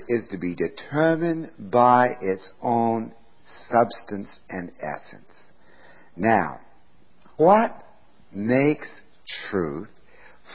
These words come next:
fall down in the street in a practical way? And what are some of the indications that truth has fallen in the street?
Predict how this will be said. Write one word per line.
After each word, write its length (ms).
fall 360
down 380
in 160
the 80
street 720
in 80
a 40
practical 760
way? 300
And 180
what 200
are 80
some 320
of 80
the 160
indications 920
that 200
truth 420
has 400
fallen 540
in 200
the 80
street? 680